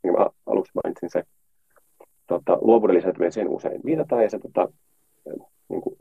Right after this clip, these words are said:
lukemattomien tutkimusten valossa se, se tuntuu olevan niinku se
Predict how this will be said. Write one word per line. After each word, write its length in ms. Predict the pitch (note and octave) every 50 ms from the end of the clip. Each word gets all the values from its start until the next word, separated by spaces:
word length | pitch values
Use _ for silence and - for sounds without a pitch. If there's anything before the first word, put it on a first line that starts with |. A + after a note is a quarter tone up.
| -
lukemattomien 760 | - A2+ B2+ C#3 C#3+ C#3 B2 G#2+ G2+ - - F#2+ F#2+ F2+ F2+
tutkimusten 500 | - F#2 F#2+ - - - F2+ - - -
valossa 360 | - F2 F2 F#2 - - - F#2+
se, 380 | - - - - - - - -
se 80 | G#2
tuntuu 280 | F#2+ - F#2+ F2+ F2+ F2+
olevan 140 | F2+ F2 F#2+
niinku 160 | F2+ F2+ -
se 120 | - -